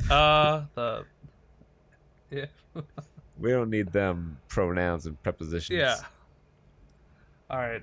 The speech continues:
Speaker 1: Uh, so, well, this is a one out of ten because Movie Freak twenty nineteen <laughs> said, "No, this is a twisted fantasy world. Gangsters, go get a job." <laughs>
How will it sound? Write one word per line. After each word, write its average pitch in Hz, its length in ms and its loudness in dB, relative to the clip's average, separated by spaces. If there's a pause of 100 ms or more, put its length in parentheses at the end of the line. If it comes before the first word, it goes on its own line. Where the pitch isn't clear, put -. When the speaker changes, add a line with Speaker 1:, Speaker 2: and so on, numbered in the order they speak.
(120)
Speaker 1:
Uh, 120 400 0 (380)
so, 117 440 0
well, 131 320 2
this 151 180 -2
is 165 100 0
a 139 60 4
one 123 300 0
out 107 140 -4
of 107 100 -10
ten 113 200 -6
because 117 560 -2
Movie 151 640 6
Freak 151 720 0 (180)
twenty 147 320 2
nineteen 135 880 -2 (580)
<laughs> - 460 -14
said, 143 540 0 (180)
"No, 135 540 0 (320)
this 147 160 2
is - 60 -4
a 131 80 2 (100)
twisted 143 680 0 (320)
fantasy 151 800 0
world. 131 760 0
Gangsters, 143 640 0
go 202 260 2
get 175 220 2
a 156 80 4
job." 147 840 2 (640)
<laughs> 180 100 2